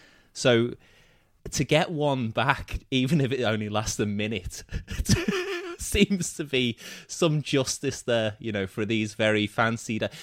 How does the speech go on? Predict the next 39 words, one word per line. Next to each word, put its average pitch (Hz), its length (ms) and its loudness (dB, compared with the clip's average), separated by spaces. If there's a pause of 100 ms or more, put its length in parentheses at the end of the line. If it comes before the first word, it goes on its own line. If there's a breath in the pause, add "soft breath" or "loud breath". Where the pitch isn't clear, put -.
(120)
like, 156 180 0
your 208 240 6
team, 190 360 4
the 131 60 0
Sunderland 175 480 -2
team, 120 420 -2 (360 soft breath)
Tranmere 208 340 0
actually 151 280 -2
beat 123 320 -4 (100)
Sunderland 104 500 -2
in 95 120 -4
ninety-eight 95 800 -4 (360)
in 107 140 0
the 107 100 2
F 107 140 0
A 104 100 0
Cup - 300 -8 (100)
at 92 180 -2
Prenton 92 240 -4
Park 87 300 -2
as 92 100 -10
well, 107 200 2
one 101 320 2
nil, 95 340 -2
I 87 80 -6
think. 87 200 -6
But 143 100 -2
your 208 220 4
team 190 340 0
in 160 100 -4
ninety-eight 104 640 -4
was, - 380 -8 (600)
it, 107 360 -10
the 131 100 -2
list 131 400 -4
of - 140 -10
players 123 480 -2
was 92 260 -6
tremendous. 98 720 -6